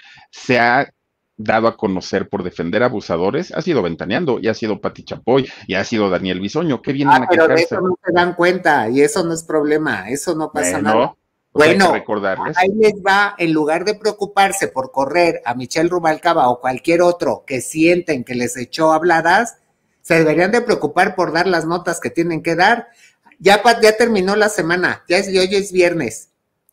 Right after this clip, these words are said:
Speaker 2: ¿Han dicho algo de Andrés Ruemer, por ejemplo?
Speaker 1: No.
Speaker 2: No han dicho nada, Philip, ya se terminó la semana.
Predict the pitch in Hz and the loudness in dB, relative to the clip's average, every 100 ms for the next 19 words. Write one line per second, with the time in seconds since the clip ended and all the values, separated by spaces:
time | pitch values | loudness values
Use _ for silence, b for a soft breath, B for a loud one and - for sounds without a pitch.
0 | _ 175 214 240 233 233 190 180 185 185 | _ 0 2 0 0 2 4 4 2 0
1 | 160 139 151 160 156 160 170 220 - 156 | 0 0 0 0 0 -2 -2 -6 -4 -4
2 | 147 160 170 208 254 - _ _ _ _ | -4 -6 -4 -4 -4 -14 _ _ _ _
3 | _ _ _ _ _ _ _ _ _ _ | _ _ _ _ _ _ _ _ _ _
4 | 180 127 90 151 _ _ _ _ _ _ | 0 0 0 -6 _ _ _ _ _ _
5 | _ _ _ _ _ _ _ _ - 143 | _ _ _ _ _ _ _ _ -6 -4
6 | 180 190 196 165 170 208 214 208 214 202 | -2 -4 -4 -4 -2 2 2 2 -2 -4
7 | 196 196 196 - 185 214 208 185 165 165 | -4 -6 -4 -4 -2 -4 -4 -4 -2 -2
8 | 180 180 160 143 180 220 226 226 | -2 -4 -4 -6 -2 -4 -6 -10